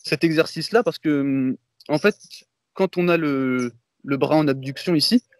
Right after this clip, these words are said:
on travaille le supraépineux. En fait, le supraépineux, il fait aussi de la rotation latérale, mais uniquement en abduction. Donc, on vient travailler cette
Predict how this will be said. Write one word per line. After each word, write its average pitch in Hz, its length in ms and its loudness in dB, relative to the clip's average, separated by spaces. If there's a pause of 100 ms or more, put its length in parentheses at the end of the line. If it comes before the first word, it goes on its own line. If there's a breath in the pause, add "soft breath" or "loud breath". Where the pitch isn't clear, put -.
(380)
on 156 100 2
travaille 175 380 4
le 156 200 0
supraépineux. 165 580 -4
En 143 40 -8
fait, - 140 -2
le 170 60 -6
supraépineux, 202 480 0
il 160 120 -2
fait - 140 -6
aussi 185 180 -2
de 170 80 -2
la 160 80 6
rotation 151 400 -2
latérale, 135 340 -2 (140)
mais 147 240 0
uniquement 208 580 2
en 170 80 0
abduction. 143 460 -4 (200)
Donc, 147 160 -4
on 156 60 0
vient 196 120 4
travailler 175 500 0
cette 165 200 -8